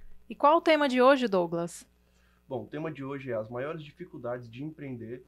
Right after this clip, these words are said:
Speaker 2: e como superá-las. Hoje vamos receber não uma, mas duas entrevistadas. E elas são Angelita Vogel, formada em turismo pelo Instituto Federal de Roraima, acadêmica de administração,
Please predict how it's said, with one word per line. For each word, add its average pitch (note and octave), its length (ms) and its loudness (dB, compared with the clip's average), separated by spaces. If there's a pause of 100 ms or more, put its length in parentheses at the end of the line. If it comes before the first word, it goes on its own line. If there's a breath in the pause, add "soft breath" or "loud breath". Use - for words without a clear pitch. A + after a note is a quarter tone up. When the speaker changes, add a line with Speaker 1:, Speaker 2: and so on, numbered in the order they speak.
(240)
Speaker 2:
e A#2 60 -16
como D3+ 260 -12
superá-las. A2+ 760 -12 (240)
Hoje C3+ 200 -4
vamos C3+ 280 -10
receber A#2 440 -12
não C#3+ 240 -6
uma, A2+ 260 -4 (200)
mas G#2 260 -14 (100)
duas C#3+ 260 -10
entrevistadas. C3 840 -10 (420)
E A2 400 -12
elas B2 280 -4
são G#2+ 380 -6
Angelita A#2 520 -4
Vogel, A2+ 480 -10 (380)
formada A2+ 520 -4
em G#2 100 -6
turismo A#2+ 640 0
pelo A2+ 300 -6
Instituto G#2+ 400 -18
Federal A#2+ 320 -8
de A#2 80 -18
Roraima, G#2 560 -10
acadêmica C3 640 -12
de A#2+ 520 -14
administração, A2 840 -16